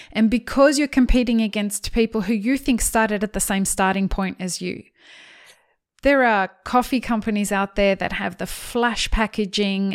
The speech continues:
and many beautiful stores and all this kind of stuff that you wanna aspire to as a coffee roaster and as a cafe owner.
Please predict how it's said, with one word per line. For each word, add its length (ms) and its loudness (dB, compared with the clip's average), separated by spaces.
and 440 0
many 280 6
beautiful 560 0
stores 680 -2
and 140 -2
all 180 -2
this 180 0
kind 240 -6
of 80 -2
stuff 320 -4
that 200 4
you 160 6
wanna 240 2
aspire 400 0
to 200 -4
as 140 -4
a 60 -4
coffee 320 -6
roaster 480 -4
and 260 -4
as 140 -6
a 60 -4
cafe 420 -6
owner. 280 -6